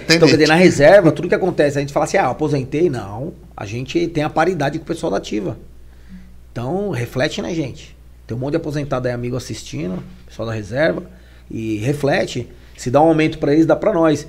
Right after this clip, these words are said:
Speaker 2: E eles queriam acabar com isso daí. Queriam não, querem. Então a gente acha que mesmo que o governo lá em cima é outro, o daqui acho que vai conseguir não nos desamparar. E a gente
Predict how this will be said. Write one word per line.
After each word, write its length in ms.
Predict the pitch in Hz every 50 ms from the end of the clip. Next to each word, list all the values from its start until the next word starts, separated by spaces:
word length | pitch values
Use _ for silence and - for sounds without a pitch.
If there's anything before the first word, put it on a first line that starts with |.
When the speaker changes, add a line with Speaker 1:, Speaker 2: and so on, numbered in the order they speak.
| - -
Speaker 2:
E 100 | - 127
eles 160 | 143 156 143 -
queriam 220 | - 175 185 220
acabar 260 | 233 226 233 180 170
com 80 | 160 -
isso 100 | - 135
daí. 280 | 120 107 95 - - - - - - - - -
Queriam 320 | - 135 123 131 170 247
não, 220 | 285 240 127 - - - -
querem. 480 | - 110 117 135 139 127 110 101 95 92 - - - - - - - - - - - - - -
Então 160 | - - - 117
a 60 | 123
gente 380 | 139 143 143 147 135 165 - - - - - -
acha 260 | - - 135 - -
que 80 | 127 123
mesmo 240 | 127 143 160 156 151
que 80 | -
o 40 | 147
governo 360 | 131 143 143 127 135 131 131
lá 100 | 127 123
em 60 | 117 113
cima 280 | - - - 117 117
é 60 | 110
outro, 380 | 104 104 120 135 165 180 - 131
o 40 | 123
daqui 360 | 120 117 120 - - - 135
acho 120 | 156 143 135
que 60 | -
vai 100 | 156 156
conseguir 580 | 156 151 143 - - 143 139 147 147 139 139 - - - - - - - - -
não 320 | 123 127 139 151 170 175
nos 400 | 165 143 139 147 165 165 165 -
desamparar. 500 | - 139 127 143 143 139 147 131 123 117 - - - -
E 80 | - 117
a 60 | 123
gente 400 | 113 131 147 143 143 - 170 -